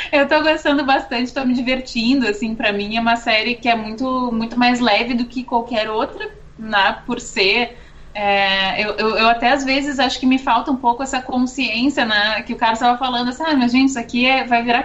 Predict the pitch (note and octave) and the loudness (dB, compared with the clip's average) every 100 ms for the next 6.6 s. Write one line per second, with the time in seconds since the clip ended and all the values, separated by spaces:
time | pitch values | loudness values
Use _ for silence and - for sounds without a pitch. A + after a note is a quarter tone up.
0 | - - B3+ C4 A#3 G#3 C4+ C4+ C4+ C#4+ | -4 -2 2 4 4 2 2 0 -2 -6
1 | D4 - - - - C4+ C4+ C#4+ C4+ C#4 | -10 -10 -14 -12 -2 0 2 0 0 -2
2 | C#4 C4+ C#4 C#4+ C4 D4 C#4+ C#4 C#4+ D4+ | -2 -2 0 0 0 -2 -6 -6 -6 -4
3 | D4+ A#3 A#3 A#3 A#3+ A#3+ A#3+ A3+ A3+ G#3+ | -2 2 4 2 -2 -4 -4 -6 -2 -4
4 | - - A#3+ A#3+ A#3+ - D4 D4 A#3+ A3 | -4 -2 0 2 0 2 2 0 -2 -2
5 | A3 A3 A3 C4 E4 D#4+ C#4+ E4 F4 C#4+ | -2 -8 -8 -8 -8 -6 -6 -6 -6 -4
6 | A#3 G#3+ F#3+ G3 F3 F3+ | -2 -2 -6 -6 -12 -16